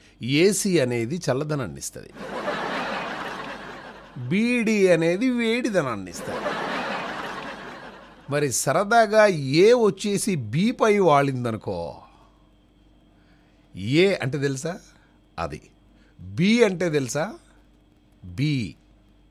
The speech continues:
అది. ఏ వచ్చేసి చక్కగా బి పై వాలిందనుకో, ఏమవుద్దో తెలుసా? ఈ కరోనా టైంలో పెళ్లి చేసుకోవడం అనేది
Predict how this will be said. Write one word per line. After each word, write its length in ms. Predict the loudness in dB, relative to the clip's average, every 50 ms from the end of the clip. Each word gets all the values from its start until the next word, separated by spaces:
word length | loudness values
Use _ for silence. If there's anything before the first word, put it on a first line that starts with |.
| _ _ _ _ _ _ _ _ -14
అది. 180 | -14 -14 -14 -16 _ _ _ _ _ _ _ _ _ _ _ _ _ _ _ _ -10 -6
ఏ 140 | -2 0 2
వచ్చేసి 540 | 2 0 -2 -4 -4 -6 -6 -4 -6 -8 -8 -10
చక్కగా 580 | -12 _ _ _ _ _ -14 -12 -12 -8 -8 -8
బి 220 | -6 -4 -6 -6
పై 180 | -4 -4 -4 -4
వాలిందనుకో, 800 | -4 -4 -4 -6 -6 -8 -10 -12 -14 -14 -16 -18 -20 -20 -20 -20 _ _ _ -14 -10
ఏమవుద్దో 300 | -8 -6 -6 -6 -6 -8
తెలుసా? 400 | -8 -8 -10 -10 -12 -12 -14 -14 -18 _ _ _ _ _ _ _ -14
ఈ 220 | -8 -4 -4 -4 -4
కరోనా 480 | -6 -6 -4 0 0 0 2 2 0
టైంలో 680 | 0 0 -2 -2 -2 -2 0 2 2 2 0 0 -4 -6 -8 -4
పెళ్లి 240 | -4 -2 -2 0 2
చేసుకోవడం 840 | 2 2 2 0 -2 -4 -8 -6 -4 -2 -2 0 0 -2 -2 -2 -2
అనేది 760 | -4 -4 -4 -4 -4 -4 -4 -4 -4 -4 -4 -6 -8 -8